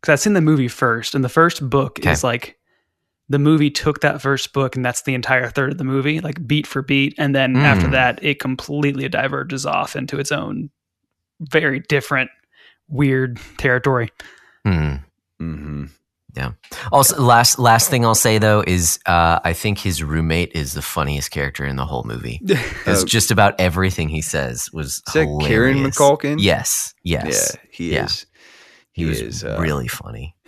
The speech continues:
Speaker 2: 'Cause he's just, yeah, he's just, like, antagonizing everyone.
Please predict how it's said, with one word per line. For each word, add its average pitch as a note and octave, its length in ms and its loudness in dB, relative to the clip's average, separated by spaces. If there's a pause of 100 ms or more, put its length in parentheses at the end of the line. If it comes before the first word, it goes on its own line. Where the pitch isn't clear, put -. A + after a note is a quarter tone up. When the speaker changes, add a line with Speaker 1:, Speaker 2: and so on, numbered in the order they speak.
(280)
Speaker 2:
'Cause G2+ 140 2
he's G2 160 2
just, G2 260 0
yeah, D#2 260 2
he's D2+ 180 -2
just, D#2+ 200 -2
like, - 240 -6 (600)
antagonizing C2+ 760 -4
everyone. - 480 -12